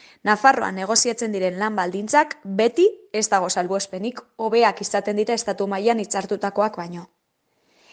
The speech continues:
Hemen aplikatzen diren hitzarmen estatal txar askoren adibideak ditugu. Jatetxe markenak,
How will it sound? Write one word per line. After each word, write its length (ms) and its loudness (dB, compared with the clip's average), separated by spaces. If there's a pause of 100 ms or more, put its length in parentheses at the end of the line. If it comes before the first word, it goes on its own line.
(140)
Hemen 320 2
aplikatzen 480 2
diren 240 2
hitzarmen 480 0
estatal 400 0
txar 380 2
askoren 420 -2
adibideak 480 0
ditugu. 460 -6 (640)
Jatetxe 400 2
markenak, 600 0